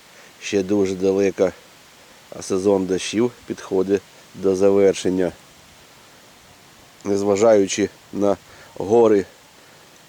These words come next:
сміття, величезні смітники, понад її берегами вода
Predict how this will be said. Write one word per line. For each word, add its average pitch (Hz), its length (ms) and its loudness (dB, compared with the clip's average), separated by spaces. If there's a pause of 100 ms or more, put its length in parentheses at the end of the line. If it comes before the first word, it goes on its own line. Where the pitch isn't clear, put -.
(300)
сміття, 117 640 0 (640)
величезні 123 720 2
смітники, 107 760 -4 (2250)
понад 98 360 2
її 98 180 0
берегами 92 680 0
вода 95 440 2